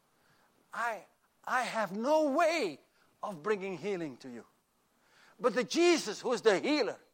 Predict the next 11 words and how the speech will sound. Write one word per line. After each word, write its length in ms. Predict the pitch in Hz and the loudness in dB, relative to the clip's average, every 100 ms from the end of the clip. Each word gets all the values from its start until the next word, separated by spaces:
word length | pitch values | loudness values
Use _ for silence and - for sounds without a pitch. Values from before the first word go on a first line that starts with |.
| _ _ _ _ | _ _ _ _
he 280 | - 311 285 | -4 0 0
wants 440 | 185 277 262 214 - | 8 10 10 4 -6
to 100 | 190 | -4
bring 280 | 196 175 - | -4 -6 -8
healing 340 | 226 220 185 - | -8 -8 -8 -10
to 100 | 185 | -12
you, 160 | 139 117 _ | -12 -16 _
my 80 | 151 | -8
brothers 300 | 165 170 151 | -4 -4 -6
and 80 | 156 | -16
sisters. 480 | 143 - 160 - | -18 -20 -20 -20